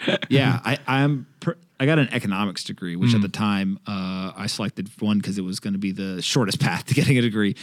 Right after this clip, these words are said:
Speaker 2: but also, too, uh, I had some intellectual interest in it. I think you had to take eight credits.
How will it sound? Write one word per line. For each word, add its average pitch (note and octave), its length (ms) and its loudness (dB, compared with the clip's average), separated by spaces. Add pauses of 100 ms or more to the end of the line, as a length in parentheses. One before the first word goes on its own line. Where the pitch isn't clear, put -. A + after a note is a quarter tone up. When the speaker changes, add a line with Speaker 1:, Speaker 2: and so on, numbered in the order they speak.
(180)
Speaker 2:
but A#2 80 0
also, G#2+ 220 2
too, A2 220 -2
uh, G2+ 520 -6 (100)
I A2+ 40 -6
had A#2 100 0
some A2 160 -2
intellectual A2 560 -4
interest G2+ 300 -10
in F2+ 100 -8
it. F#2+ 120 -12 (360)
I - 60 -8
think B2 120 2
you A#2+ 80 4
had A#2+ 60 4
to A2+ 60 4
take A2+ 200 -2
eight F#2+ 180 -2
credits. - 420 -6